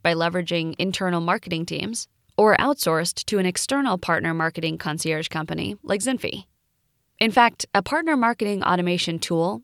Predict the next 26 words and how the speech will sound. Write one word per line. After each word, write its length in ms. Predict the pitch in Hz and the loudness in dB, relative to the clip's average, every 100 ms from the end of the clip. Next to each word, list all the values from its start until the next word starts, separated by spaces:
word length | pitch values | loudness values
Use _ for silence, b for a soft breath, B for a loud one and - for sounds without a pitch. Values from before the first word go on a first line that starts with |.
| - | -4
and 140 | 175 | 0
a 40 | 175 | 0
partner 340 | 233 240 220 | 2 0 2
marketing 440 | 196 185 185 175 | 2 2 2 -4
concierge 520 | 170 170 170 233 285 - | -2 -4 -2 0 0 2
program 580 | 180 170 165 165 170 - - | 0 2 2 0 -4 -6 -4
are 100 | 196 | -2
probably 520 | - 302 311 240 208 | 0 0 0 0 0
the 120 | 185 | 0
two 300 | 175 233 233 | -2 -2 -2
most 360 | 202 196 247 - | 2 2 2 -2
important 540 | 190 - 202 202 185 | -4 -2 -4 -2 -4
components 560 | 170 165 240 220 165 - | -6 -4 -2 0 0 -2
a 100 | - | -6
partner 400 | - 233 240 208 | -4 -4 -2 -4
can 220 | - 185 | -2 -2
use 380 | 180 226 185 151 | 0 0 0 -2
for 160 | - | -4
generating 520 | 175 180 185 180 165 156 | -2 0 2 2 2 -2
leads. 440 | 160 - - - _ _ _ _ _ _ - | -4 -6 -6 -6 _ _ _ _ _ _ 2
And 200 | 185 175 | 4 4
a 40 | |
partner 360 | - 240 254 269 | 2 -2 0 0
relationship 580 | 196 190 - 202 196 175 | 2 2 0 -2 0 2
management 460 | 170 196 208 220 | 2 0 -4 -4
platform 500 | - 233 - 240 240 | 0 0 0 -2 -2